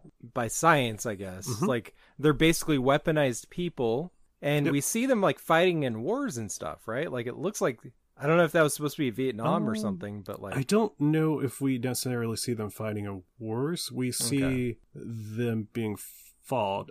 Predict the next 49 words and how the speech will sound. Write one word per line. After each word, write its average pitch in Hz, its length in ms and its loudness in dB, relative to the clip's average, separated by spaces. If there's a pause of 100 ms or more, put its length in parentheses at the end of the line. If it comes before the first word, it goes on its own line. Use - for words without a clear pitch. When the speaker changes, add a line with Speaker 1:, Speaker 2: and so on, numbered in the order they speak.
Speaker 2:
Uh, 113 140 0
like, 113 200 -2
I, 127 240 2
I 127 60 2
think 156 200 -4
the 147 80 -2
Titan 123 400 -2
War 113 320 0 (100)
Speaker 1:
Yeah. 113 60 -2
Speaker 2:
was 107 500 -2 (120)
people 107 400 -4
against 101 400 -6
Titans 101 440 -6
because 110 420 -2 (360)
they 110 100 -6
tried 156 360 0
to 143 40 0
Speaker 1:
Okay. 120 80 -6
Speaker 2:
create 110 240 -2
them 107 140 -2
as 95 100 -8
weapons, 98 540 -4
and 110 200 -4
then 110 140 -2
it 104 80 -4
just 104 220 -6
got 104 160 0
Speaker 1:
It - 20 -2
Speaker 2:
out 101 120 -4
of 117 40 -2
control. 123 400 2
Speaker 1:
backfired. 139 300 -2 (340)
Yeah. 110 180 -2
Speaker 2:
Yeah, 123 120 4
and 117 100 2
I 120 180 2
don't 156 360 2 (120)
understand 120 640 0
how 107 760 -2 (360)
other 113 300 0
people 139 420 -2 (200)
became 135 640 -4
Titans. 160 500 -2
Like, 113 340 -2
somehow 143 500 0
it's - 180 -4
contagious 104 760 -2
or 107 160 -6
something. 98 600 -6